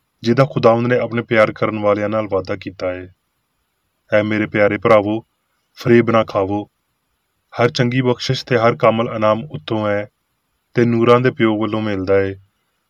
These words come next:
ਜਿਹਦੇ ਵਿੱਚ ਨਾ ਕੁਝ ਬਦਲ ਸਕਦਾ ਏ ਤੇ ਨਾ ਗਰਦਸ਼ ਦੇ ਪਾਰੋਂ ਉਹਦੇ ਉੱਤੇ ਪਰਛਾਵਾਂ ਪੈਂਦਾ ਏ। ਪਰ ਜਿਹੜਾ ਬੰਦਾ ਆਜ਼ਾਦੀ ਦੀ ਸ਼ਰੀਅਤ ਉੱਤੇ ਧਿਆਨ ਨਾਲ ਨਜ਼ਰ ਕਰਦਾ ਰਹਿੰਦਾ ਏ,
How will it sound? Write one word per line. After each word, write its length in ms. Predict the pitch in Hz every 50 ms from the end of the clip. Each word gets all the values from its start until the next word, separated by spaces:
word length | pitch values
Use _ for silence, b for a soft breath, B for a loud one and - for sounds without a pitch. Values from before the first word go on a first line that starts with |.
| _ _ -
ਜਿਹਦੇ 260 | 110 117 117 117 123
ਵਿੱਚ 220 | 120 113 - -
ਨਾ 160 | 110 104 104 104
ਕੁਝ 240 | - - 117 107
ਬਦਲ 260 | 101 95 98 95 98 101
ਸਕਦਾ 400 | - 117 113 - 120 117 120 123
ਏ 100 | 123 127 _ _ _ _ _ _ _ _ _ _ _ -
ਤੇ 100 | 131 123
ਨਾ 120 | 123 123
ਗਰਦਸ਼ 440 | 120 113 120 - 110 107 127 - - -
ਦੇ 80 | 131
ਪਾਰੋਂ 400 | - - 120 107 107 113 120 120
ਉਹਦੇ 220 | 113 113 107 110 117
ਉੱਤੇ 220 | 110 - - 113
ਪਰਛਾਵਾਂ 480 | - 123 - - - 110 98 95 92 92
ਪੈਂਦਾ 400 | - 98 95 92 92 92 92 92
ਏ। 100 | 92 92 _ _ _ _ _ _ _ _ _ _ _ _ _ _ _ _ _ _ _ _ _
ਪਰ 140 | - 117 113
ਜਿਹੜਾ 260 | 110 113 123 127 139
ਬੰਦਾ 280 | 135 131 123 120 127 135
ਆਜ਼ਾਦੀ 440 | 123 123 117 117 113 110 110 120 123
ਦੀ 140 | 120 127
ਸ਼ਰੀਅਤ 420 | 120 - 123 113 110 120 123 - -
ਉੱਤੇ 200 | 113 - 123 120
ਧਿਆਨ 280 | - - 123 113 101
ਨਾਲ 260 | 101 101 107 107 107 104
ਨਜ਼ਰ 260 | 104 101 98 104 98
ਕਰਦਾ 340 | - 110 98 95 92 101 101
ਰਹਿੰਦਾ 300 | 104 104 104 113 113 113
ਏ, 140 | 117 117